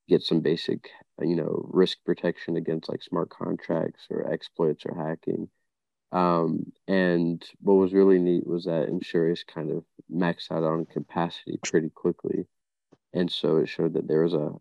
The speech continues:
you know, a high demand for, you know, coverage for G L P stakers. And so we started to reach out to other providers. Um, we were able to work with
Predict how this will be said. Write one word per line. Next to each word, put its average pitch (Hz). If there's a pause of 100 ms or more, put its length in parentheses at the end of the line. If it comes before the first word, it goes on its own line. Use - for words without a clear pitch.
you 85
know, 78
a 78
high 85
demand 80
for, 87
you 90
know, 85
coverage 85
for 85
G 92
L 82
P 85
stakers. 87 (800)
And 92
so 92 (100)
we 98
started 90
to -
reach 90
out 87
to -
other 92
providers. 90 (100)
Um, 87
we 92
were 90
able 85
to 85
work 85 (120)
with 80